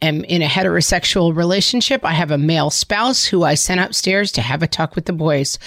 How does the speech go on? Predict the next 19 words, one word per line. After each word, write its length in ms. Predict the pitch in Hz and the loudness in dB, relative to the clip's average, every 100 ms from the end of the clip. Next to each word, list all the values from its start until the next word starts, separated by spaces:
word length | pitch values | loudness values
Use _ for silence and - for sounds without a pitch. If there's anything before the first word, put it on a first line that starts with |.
| - - - | -14 -16 -8
about 340 | - 220 220 - | -2 0 2 2
what 300 | 165 175 180 | 2 2 2
we 160 | 196 | 0
wash 580 | 185 156 170 180 - - - | 2 2 2 0 -2 -4 -4
in 280 | - 175 180 - | 0 0 0 -2
the 80 | 139 | -2
shower 420 | - 160 170 180 | 0 2 2 0
and 200 | 175 151 | 0 -2
how 200 | - 151 | -2 0
we 140 | 151 | 2
do 240 | 165 185 160 | 2 2 2
it. 160 | 147 - - - - | 0 -4 -14 -14 -4
You 120 | 254 | -2
can 220 | 269 320 | 0 0
go 180 | 233 214 | 0 2
online 540 | 196 180 143 143 180 196 | 2 2 2 0 0 -2
and 180 | 160 156 | -2 -2
print 280 | - 170 165 | 0 0 2
out 300 | 165 160 | 0 -2